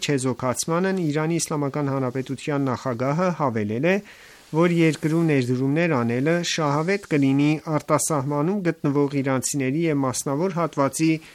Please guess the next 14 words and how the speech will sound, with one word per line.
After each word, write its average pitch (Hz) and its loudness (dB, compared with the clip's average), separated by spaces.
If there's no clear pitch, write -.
ներդրողների 147 2
համար։ 131 -2
Կիրակի 151 2
օրը 165 2
նշելով, 180 0
որ 180 0
տնտեսական 165 -2
աճի 156 -2
համար 135 0
կառավարության 156 0
նպատակը 131 -2
ութ - -6
տոկոսն 123 -4
է, - 2